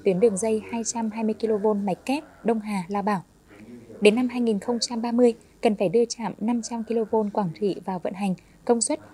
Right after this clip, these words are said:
ba nhân chín trăm mega-volt-ampere và cải tạo phân pha tuyến đường dây hai trăm hai mươi kV mạch kép Đông Hà La Bảo. Công ty trách nhiệm hữu hạn Xuân Cầu và Viện Năng lượng Quốc gia cũng kiến nghị bổ sung một số cụm điện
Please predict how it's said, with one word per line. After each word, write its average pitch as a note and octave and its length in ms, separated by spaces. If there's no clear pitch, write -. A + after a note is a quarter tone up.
ba A3+ 300
nhân A3+ 260
chín F#3 240
trăm A3+ 320
mega-volt-ampere A3 920
và F#3+ 240
cải F#3 260
tạo F#3+ 200
phân A#3 260
pha A3+ 220
tuyến F3+ 140
đường G3+ 180
dây G3+ 260
hai A#3+ 200
trăm A#3 260
hai A3+ 120
mươi A3+ 160
kV G#3+ 260
mạch F#3+ 220
kép C#4+ 180
Đông A3 160
Hà G3 260
La F#3+ 120
Bảo. F#3 160
Công C4 160
ty B3+ 200
trách D4 160
nhiệm B3+ 160
hữu F#3+ 160
hạn G3+ 300
Xuân A#3 260
Cầu G#3 280
và G3 240
Viện G#3 300
Năng A3 160
lượng A3 240
Quốc C#4 140
gia A#3 240
cũng G#3+ 160
kiến G3+ 220
nghị A#3+ 240
bổ F#3+ 180
sung A#3 300
một G3 160
số F3+ 300
cụm B3 220
điện G3 160